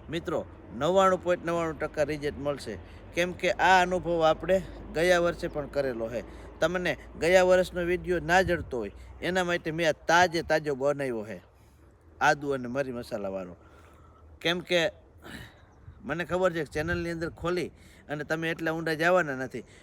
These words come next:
તો આ વીડિયો ગમે એટલો શેર કરજો, કેમ કે તમારા ભાઈબંધને પણ કામ લાગશે. અને આ એક વીડિયો શેર કરશો ને તમારા ભાઈબંધને, એથી એનું જીરું બચી જશે ને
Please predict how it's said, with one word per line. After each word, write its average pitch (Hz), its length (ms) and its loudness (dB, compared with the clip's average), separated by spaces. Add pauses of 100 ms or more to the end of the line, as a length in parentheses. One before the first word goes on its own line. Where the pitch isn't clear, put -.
(140)
તો 143 80 -4
આ 170 260 6
વીડિયો 113 400 -2 (340)
ગમે 180 320 0
એટલો 120 280 -6 (340)
શેર 175 240 2
કરજો, 107 400 -8 (180)
કેમ 175 180 -4
કે 175 140 -4
તમારા 160 540 4 (500)
ભાઈબંધને 165 420 0
પણ 147 180 -4
કામ 135 280 -2
લાગશે. 110 400 -4 (340)
અને 151 280 -2 (140)
આ 151 80 4
એક 180 260 4
વીડિયો 175 320 -2
શેર 170 240 -2
કરશો 180 360 -2
ને 196 100 -2
તમારા 175 320 -2
ભાઈબંધને, 160 500 -2
એથી 165 240 -6
એનું 165 260 -6
જીરું 175 260 -2
બચી 175 260 -4
જશે 196 260 4
ને 143 160 -6